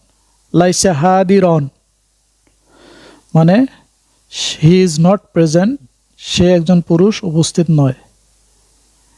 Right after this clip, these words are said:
এখানে হাদিরুন শব্দটির অর্থ হলো উপস্থিত বা প্রেজেন্ট, যেহেতু লাইসা ব্যবহার করছি,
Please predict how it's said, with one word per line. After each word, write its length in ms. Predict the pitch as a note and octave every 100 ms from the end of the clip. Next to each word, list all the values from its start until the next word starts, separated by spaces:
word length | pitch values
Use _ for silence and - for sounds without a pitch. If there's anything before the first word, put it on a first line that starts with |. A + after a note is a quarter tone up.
| _
এখানে 440 | F#3+ G3+ F#3+ E3 F#3+
হাদিরুন 1000 | - - - D#3+ F#3+ F#3+ G3+ F3+ E3 G3 - _
শব্দটির 460 | - F3 D#3+ F3 F3+
অর্থ 260 | E3 -
হলো 300 | E3+ E3 F#3 -
উপস্থিত 500 | G3+ E3 F3 - F#3
বা 140 | D#3+ D#3
প্রেজেন্ট, 500 | D#3+ D3+ D#3+ G3 D4 _ _ _ _ _ _ _ - - -
যেহেতু 240 | E3 F#3
লাইসা 340 | E3 E3 E3 G3
ব্যবহার 260 | E3 F3
করছি, 480 | F3+ E3 - G3 C4+